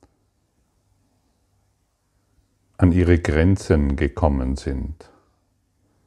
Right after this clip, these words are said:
die wirklich nicht mehr weiter wissen, die Angst haben,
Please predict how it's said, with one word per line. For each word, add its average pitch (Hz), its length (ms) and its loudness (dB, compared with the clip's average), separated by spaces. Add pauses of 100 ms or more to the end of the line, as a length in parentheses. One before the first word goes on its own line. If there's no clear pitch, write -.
(400)
die 82 120 4
wirklich 85 340 0
nicht 85 200 -2
mehr 80 200 0
weiter 73 400 2
wissen, 71 520 -4 (720)
die 76 440 0 (440)
Angst 85 480 0
haben, 69 500 -4